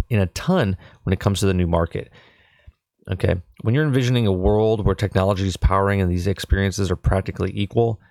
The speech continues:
Google is going to quite seriously have its work cut out for it. Okay, stand even as a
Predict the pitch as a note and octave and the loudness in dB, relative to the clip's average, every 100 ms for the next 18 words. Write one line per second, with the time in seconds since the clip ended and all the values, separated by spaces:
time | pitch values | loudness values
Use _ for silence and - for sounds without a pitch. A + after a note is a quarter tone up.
0 | _ A#2+ A#2 A#2+ B2 A2 F#2+ G#2 G2 G2 | _ -2 0 2 0 -2 0 0 0 -2
1 | - A2+ A#2+ - A2 F#2+ G#2 F2+ G2 F#2+ | 0 -2 -2 -2 -2 -2 -6 -2 -2 -2
2 | F#2 - A2 - G#2+ G2+ G2+ - G2+ F#2+ | -4 -2 -2 -2 0 2 0 -2 -2 -2
3 | - - - - - - - F#2 F#2 - | -4 -12 -20 -20 -16 -10 -2 0 0 0
4 | A2 A2+ A2 B2 C3 B2+ G#2 F2+ F#2 | 0 0 -2 -2 -2 0 -2 0 0